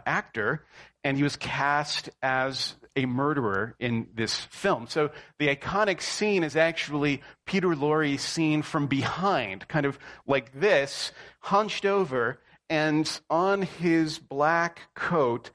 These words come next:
the letter M in chalk is inscribed.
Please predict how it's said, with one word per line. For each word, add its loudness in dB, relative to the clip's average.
the 0
letter 0
M 0
in 0
chalk -2
is 0
inscribed. -2